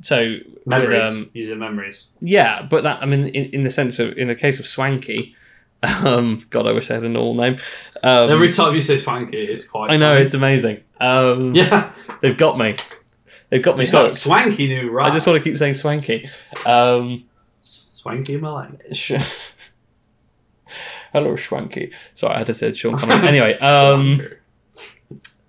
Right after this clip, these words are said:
Speaker 1: oh yeah, that was it. Uh, yeah, so her, her finding sort of, uh, you know, so her sort of happiness before she goes is what Fern needs. I feel like that was what that kind of represented, as she got to sort of see her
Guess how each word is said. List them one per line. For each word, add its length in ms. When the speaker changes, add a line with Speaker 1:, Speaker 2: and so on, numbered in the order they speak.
Speaker 1:
oh 120
yeah, 140
that 120
was 120
it. 120
Uh, 260
yeah, 220
so 200
her, 320
her 240
finding 680
sort 280
of, 120
uh, 240
you 120
know, 200
so 180
her 200
sort 320
of 100
happiness 420
before 200
she 120
goes 240
is 180
what 320
Fern 380
needs. 360
I 120
feel 140
like 180
that 220
was 160
what 160
that 220
kind 180
of 80
represented, 760
as 120
she 160
got 260
to 300
sort 300
of 40
see 280
her 460